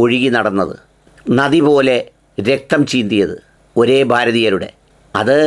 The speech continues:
നാം മറക്കാൻ ആഗ്രഹിക്കുന്ന ഒരു ദിവസമാണ്, ഒരിക്കലും ഓർക്കാൻ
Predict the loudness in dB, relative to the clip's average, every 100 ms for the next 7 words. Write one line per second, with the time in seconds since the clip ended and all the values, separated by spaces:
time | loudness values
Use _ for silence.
0 | -2 -2 0 2 0 0 0 -2 -2 -2
1 | 0 0 0 0 0 0 0 0 0 -4
2 | -4 -10 _ _ _ -2 0 0 0 0
3 | 0 -2 -2 0 0 0 -2